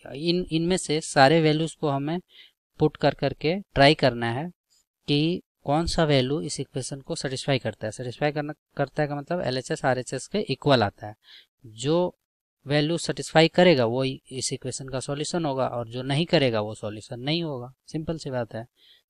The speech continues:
तो ट्राई करते हैं पहला वैल्यू, आ-, आर के जगह पे फ़ोर रखते हैं, तो फ़ोर माइनस ये four as it is is equal to zero। Four minus four,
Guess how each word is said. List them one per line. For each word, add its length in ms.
तो 40
ट्राई 240
करते 300
हैं 80
पहला 300
वैल्यू, 360
आ-, 200
आर 220
के 160
जगह 160
पे 140
फ़ोर 380
रखते 300
हैं, 120
तो 80
फ़ोर 440
माइनस 520
ये 140
four 260
as 180
it 160
is 160
is 160
equal 260
to 160
zero। 260
Four 140
minus 300
four, 140